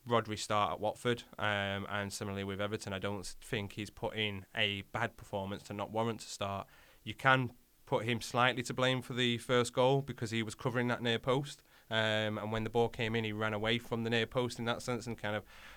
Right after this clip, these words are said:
rather than keeping his position, um, tried to attack the ball. It didn't come off, and that's where they scored from. So you can say he was at fault for that,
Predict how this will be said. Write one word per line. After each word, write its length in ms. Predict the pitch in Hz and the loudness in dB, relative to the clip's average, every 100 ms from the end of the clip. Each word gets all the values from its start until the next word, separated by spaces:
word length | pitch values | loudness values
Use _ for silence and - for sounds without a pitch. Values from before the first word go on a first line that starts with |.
| - | 2
rather 240 | 117 110 | 4 4
than 200 | 110 107 | 2 -2
keeping 340 | - 113 - 107 | -2 -6 -2 -2
his 240 | 104 101 | -2 -4
position, 580 | - 113 120 - 104 101 - - - | -6 0 0 0 -4 -4 -10 -18 0
um, 420 | 107 104 101 101 | 2 4 2 0
tried 240 | - 104 101 | 0 0 0
to 100 | 107 | -6
attack 260 | - 110 | -4 -4
the 40 | 104 | -2
ball. 440 | 110 110 117 110 | 0 4 4 2
It 140 | - - | -4 -4
didn't 240 | 110 107 | -2 -4
come 160 | - 104 | -4 -2
off, 160 | 101 | -2
and 100 | 113 | -4
that's 160 | 104 - | -6 -4
where 120 | 104 | -4
they 80 | 101 | -4
scored 340 | - 127 120 | -2 0 0
from. 180 | - 101 | 0 -6
So 240 | - 107 101 - - - | -2 -2 -4 -14 -20 -10
you 120 | 117 | -6
can 240 | - 143 | 2 2
say 160 | 120 107 | 2 -2
he 40 | |
was 140 | 107 104 | -4 -4
at 140 | 101 | -6
fault 240 | - 113 - | -2 -2 -2
for 80 | |
that, 220 | 113 120 | 0 2